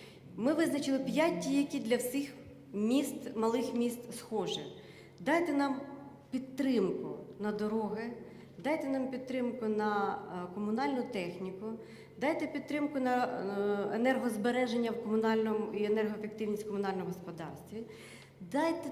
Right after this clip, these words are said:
трошечки грошей на, е, землевпорядну і містобудівну, е, документацію. Ну і те, щоб, як пан Ігор показував, як світяться або не світяться території, та, з космосу, ну і на, е, о-, енергоефективне освітлення в малих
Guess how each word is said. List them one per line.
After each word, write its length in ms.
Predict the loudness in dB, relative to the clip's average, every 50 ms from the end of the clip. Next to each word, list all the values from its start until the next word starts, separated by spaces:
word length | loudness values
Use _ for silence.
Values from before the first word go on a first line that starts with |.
| -4
трошечки 480 | -2 -2 0 0 0 -2 -2 -2 0 0
грошей 440 | 0 0 0 -2 0 0 0 0 2
на, 420 | 2 2 2 2 2 2 0 -2 -4 -8 -10 -12 -14 -12 -4 2
е, 580 | 4 4 6 6 6 6 6 4 4 4 2 2
землевпорядну 920 | 4 4 6 4 4 2 2 2 4 6 6 6 6 6 4 4 4 4
і 120 | 4 4 4
містобудівну, 1040 | 2 2 2 0 0 0 0 0 2 4 4 4 4 4 4 4 4 4 2 0 0
е, 240 | 0 2 2 2 2
документацію. 920 | 2 0 2 0 0 0 0 0 -2 -4 -6 -6 -8 -10 -8 -8 -8 -8 -8 -10 -14 -16 -16 -18 -18 -10 -6
Ну 200 | -2 2 6 6
і 60 | 6
те, 240 | 6 6 4 4 4
щоб, 240 | 2 2 0 2 4
як 260 | 2 2 2 0 0
пан 200 | 2 4 6 6
Ігор 260 | 8 8 6 6 4
показував, 580 | 2 2 4 4 4 4 4 4 4 4 4 6
як 400 | 6 6 4 4 2 0 -2 -4 -4 0
світяться 460 | 0 2 2 2 0 0 0 0 0
або 140 | 0 2 2
не 140 | 2 2
світяться 480 | 0 -2 -4 -6 -6 -8 -8 -6 -6 -4
території, 880 | -2 -2 -2 -2 -2 0 0 0 2 2 2 2 2 2 0 -2 -4 -6 -6 -2
та, 140 | -2 -2 -2
з 200 | -2 -4 -6 -4
космосу, 500 | -4 -4 -4 -4 -4 -4 -6 -6 -6 -8 -10 -10 -12 -14 -16 -16 -18 -18 -12 -2
ну 160 | 0 0 0
і 180 | 2 2 2 2
на, 520 | 4 4 4 6 6 4 4 2 0 -2 -2
е, 240 | -2 -2 0 0 -2
о-, 160 | -2 -2 0 2
енергоефективне 840 | 2 4 4 2 2 0 0 0 -2 -2 -2 -2 0 2 2 0 0
освітлення 540 | -2 -4 -4 -4 -4 -4 -4 -4 -4 -4 -4
в 80 | -4
малих 180 | -6 -6 -8